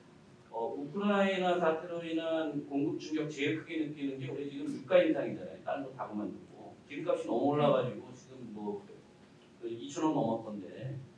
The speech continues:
이게 이제 그 겹쳐지니까, 그러니까 이런 경우에는 사실은 대응하기가 좀 곤란한 건데, 근데 중남미 국가들은 이게 그, 그러니까 브라질 같은 나라는 육 케알이 오 케알 됐잖아요.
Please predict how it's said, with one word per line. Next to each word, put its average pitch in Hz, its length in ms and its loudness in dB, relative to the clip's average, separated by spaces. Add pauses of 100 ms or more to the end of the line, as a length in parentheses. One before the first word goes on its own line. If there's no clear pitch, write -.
(220)
이게 196 540 0
이제 156 500 0 (280)
그 104 400 -8
겹쳐지니까, - 1200 0 (420)
그러니까 170 100 0 (120)
이런 196 300 4
경우에는 185 540 2
사실은 147 420 0
대응하기가 143 520 0
좀 135 180 -4
곤란한 123 380 0
건데, - 380 -8 (400)
근데 190 200 -6
중남미 196 440 2
국가들은 185 880 -2
이게 - 440 -4 (160)
그, 117 320 -12 (140)
그러니까 - 240 -10 (300)
브라질 - 280 6
같은 208 260 2
나라는 185 600 2 (340)
육 - 140 -16
케알이 226 320 2
오 - 180 6
케알 226 220 8
됐잖아요. - 680 -4